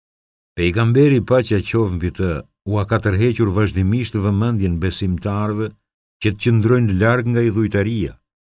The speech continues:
dhe prej personave që pranonin Islamin kërkonte që të zotohen se nuk do t'i bëjnë shok Allahut.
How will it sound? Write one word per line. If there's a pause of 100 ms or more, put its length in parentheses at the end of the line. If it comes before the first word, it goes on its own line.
(340)
dhe
prej
personave
që
pranonin
Islamin
kërkonte
që
të
zotohen
se
nuk
do
t'i
bëjnë
shok
Allahut.